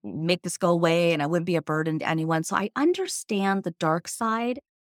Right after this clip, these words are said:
but I also understand the positive. And what I learned over time is that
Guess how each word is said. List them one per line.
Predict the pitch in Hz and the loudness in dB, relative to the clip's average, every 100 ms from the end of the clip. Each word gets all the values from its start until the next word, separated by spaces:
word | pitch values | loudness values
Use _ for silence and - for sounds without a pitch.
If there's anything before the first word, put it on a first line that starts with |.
| _ _ | _ _
but | - 202 | 2 4
I | 196 | 4
also | 190 185 220 - | 4 0 -2 -2
understand | 180 180 170 - 175 165 165 175 - _ | -2 -4 -6 -6 -4 -4 -4 -8 -12 _
the | 165 | -12
positive. | - 170 165 160 151 - 170 - - - 392 - | -4 0 0 0 -4 -4 -6 -12 -14 -4 -2 0
And | 220 214 208 202 - | 4 4 4 -2 -8
what | 214 214 269 | -6 0 2
I | 277 277 | 2 0
learned | 269 311 - 359 | -2 -2 0 0
over | 240 208 | 0 0
time | - - 180 175 170 170 | -4 -2 0 2 0 -2
is | - 180 | -4 -4
that | - 175 170 170 | -2 0 0 -2